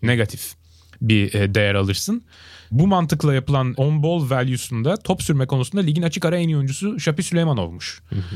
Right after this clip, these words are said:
Speaker 1: Onun değerine yaklaşan bir oyuncu yok. Bu oldukça enteresan. Diğer kanatta oynayan Serginho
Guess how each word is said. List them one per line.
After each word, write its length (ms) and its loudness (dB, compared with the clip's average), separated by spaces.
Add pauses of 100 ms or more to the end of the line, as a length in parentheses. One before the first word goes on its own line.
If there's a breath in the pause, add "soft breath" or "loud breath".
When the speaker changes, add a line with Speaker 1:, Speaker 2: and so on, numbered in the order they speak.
(140 loud breath)
Speaker 1:
Onun 260 4
değerine 280 2
yaklaşan 460 0
bir 40 0
oyuncu 260 2
yok. 360 -4 (500 loud breath)
Bu 120 6
oldukça 320 2
enteresan. 540 0 (280 loud breath)
Diğer 220 2
kanatta 360 0
oynayan 200 2
Serginho 720 0